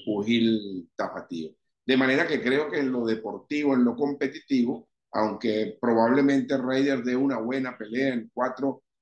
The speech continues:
cinco asaltos desde el punto de vista competitivo, creo que Canelo no va a tener problemas en este combate. La otra lectura, la anterior a esta, es el tema de la mano.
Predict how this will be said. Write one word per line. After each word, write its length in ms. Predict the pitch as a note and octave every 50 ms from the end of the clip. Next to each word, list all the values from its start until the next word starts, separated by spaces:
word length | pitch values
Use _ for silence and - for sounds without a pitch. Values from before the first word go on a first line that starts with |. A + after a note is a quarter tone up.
| _ _
cinco 720 | - - - - C#3+ C#3 C3+ C3+ B2+ - - B2+ A#2+ A2+
asaltos 460 | G#2 - - D#3 D#3 D3 C3+ - B2+
desde 120 | G#2+ G#2 F#2+
el 80 | -
punto 260 | - A2 A2 G#2+ -
de 60 | C3 B2
vista 260 | A#2 A2 A#2+ C#3+ C#3
competitivo, 840 | - C#3 C#3 C3+ D3+ C#3+ D3 D3+ C3+ - B2+ B2 C3+ C#3 C3 - _ _ _ _ _ _
creo 320 | - A#2 A#2+ A#2+ B2 B2
que 140 | A#2+ A2+ -
Canelo 640 | A2 G#2+ B2 D#3 E3 D#3 D3 D3+ C#3+ D3 - - _ _ _ -
no 120 | A2+ A2
va 140 | A2+ A#2+ B2
a 100 | A#2+ -
tener 400 | C3+ A#2+ A#2 A#2+ A#2+ A#2+ A#2+ -
problemas 760 | - A#2+ A#2+ A2+ A2 A2+ B2 B2+ B2 A#2+ B2 B2 A#2+ A#2+ - -
en 140 | G2+ F#2 F#2
este 260 | F#2 - _ A2+ G2
combate. 400 | F#2+ E2+ D#2+ A#2 - - _ _ _ _ _ _ _ _
La 320 | - G#2 A#2 A#2 A#2 A#2+ B2
otra 180 | A#2+ D3+ D#3
lectura, 520 | E3 D#3 - - - D#3 C#3+ C3+ C3+ C3 B2
la 280 | A2+ A2+ G#2+ G#2 G#2
anterior 600 | G2+ G2+ F#2+ - - B2+ C3 D3+ E3+ D#3+ D3+ C#3+
a 120 | D3 D3 C3+
esta, 380 | B2+ A#2 A2 - F3 F3+ - - _ _ _ _
es 120 | _ A2+ A#2
el 180 | C3 C#3 C3+
tema 300 | - C#3 C#3 C#3 D3+ D#3+
de 100 | D#3+ D#3
la 80 | C#3 B2+
mano. 420 | C3+ F3 A#3+ A#3+ F#3 C#3 - -